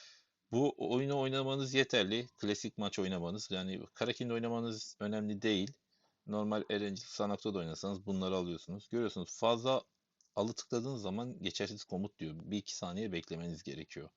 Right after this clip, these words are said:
Peş peşe tıklarsanız onları alamıyorsunuz.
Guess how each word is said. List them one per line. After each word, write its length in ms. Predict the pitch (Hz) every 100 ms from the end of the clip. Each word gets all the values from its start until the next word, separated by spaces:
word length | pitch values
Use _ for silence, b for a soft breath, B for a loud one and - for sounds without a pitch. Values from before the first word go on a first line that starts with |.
| B B B B B B B B
Peş 200 | - 113
peşe 240 | - 95 80
tıklarsanız 640 | - - 117 - 104 110
onları 300 | 107 101 95
alamıyorsunuz. 680 | 110 98 87 80 - 73 -